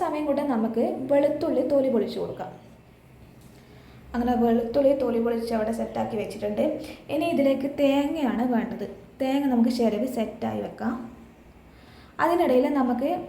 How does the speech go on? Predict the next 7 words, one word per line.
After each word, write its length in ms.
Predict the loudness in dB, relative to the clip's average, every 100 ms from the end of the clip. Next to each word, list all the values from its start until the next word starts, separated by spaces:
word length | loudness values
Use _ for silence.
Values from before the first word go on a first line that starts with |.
| -4
നമ്മളെ 260 | 2 2 2 -4 -10 -6
കൂമ്പ് 280 | -2 0 0 0
വെന്തോന്ന് 440 | 4 6 6 4 0
നോക്കാം 300 | -4 -6 -10
കേട്ടോ. 180 | -8 -10 -10 -14 -20 -20 -20 -20 -20 -20 -20 -20 -18 -2
അങ്ങനെ 180 | 6 8
നമ്മൾ 160 | 8 4